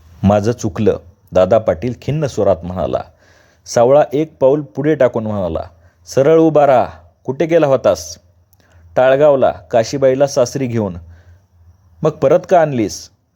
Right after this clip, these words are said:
"जावई काशीला घरात घेत नाही." "कशापायी घरात घेत नाही?" "लग्नात म्या हुंडा कबूल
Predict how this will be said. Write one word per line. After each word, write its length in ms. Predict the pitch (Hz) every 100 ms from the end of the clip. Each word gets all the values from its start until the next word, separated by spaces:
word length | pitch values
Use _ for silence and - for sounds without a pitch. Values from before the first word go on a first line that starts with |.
| _ _ 98
"जावई 360 | 110 131 147 160
काशीला 400 | 143 131 139 139
घरात 260 | 123 135
घेत 200 | 120 120 113
नाही." 240 | 104 73 - - _ _ -
"कशापायी 440 | 127 156 147 151
घरात 220 | 151 147 135
घेत 180 | 131 135
नाही?" 240 | 123 98 - _ _ _ _ _
"लग्नात 340 | 107 113 139 143
म्या 140 | 147 151
हुंडा 320 | 131 135 143
कबूल 320 | 139 139 135